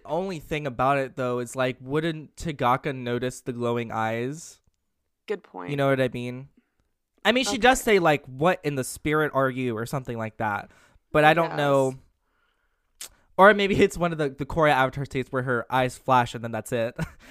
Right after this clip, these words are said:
Speaker 1: Uh,
Speaker 2: Yeah.
Speaker 1: <laughs> so I don't
Speaker 2: Mm-hmm.
Speaker 1: know, but it's, it is interesting, and it's really, I don't know about you, but I was, as I was reading this, I could, im-, again, imagine it as, like, a T V show, and, like, the Avatar theme starts to swell, and, like,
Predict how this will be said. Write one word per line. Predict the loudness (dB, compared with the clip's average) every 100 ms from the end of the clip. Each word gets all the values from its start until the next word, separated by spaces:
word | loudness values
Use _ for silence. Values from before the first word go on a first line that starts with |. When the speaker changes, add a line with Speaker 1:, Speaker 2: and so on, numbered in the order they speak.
| -20 0
Speaker 1:
Uh, | 2 2
Speaker 2:
Yeah. | 2 2 2 2 0 -4
Speaker 1:
<laughs> | -8 -16
so | 2 6
I | 6
don't | 6
Speaker 2:
Mm-hmm. | 6
Speaker 1:
know, | 4
but | 4 0
it's, | 0 -4
it | -2
is | -2 -4
interesting, | -6 -6 -4 -2
and | -2
it's | -4
really, | -6 -4 -2 -2 -6 -16 -4
I | 2
don't | 4 4
know |
about | 6 4 4
you, | 0 2
but | 2
I |
was, | 2 0
as | 0 2
I | 2
was | -2 -4
reading | -8 -6
this, | -8 -6
I |
could, | -6 -6
im-, | -8 -6
again, | -2 0 0
imagine | 0 2 2 0 -6
it | -6 -6 -8 _
as, | -6 -6
like, | -6
a | -8
T | -8
V | -8 -6
show, | -6 -6
and, | -6
like, | -8
the | -8 -2
Avatar | 0 0 -2 -2
theme | -4 -10 -12
starts | -8 -8 -8
to | -10
swell, | -10 0 4 4 4 2 0
and, | -2 -4 -4
like, | -2 -2 -6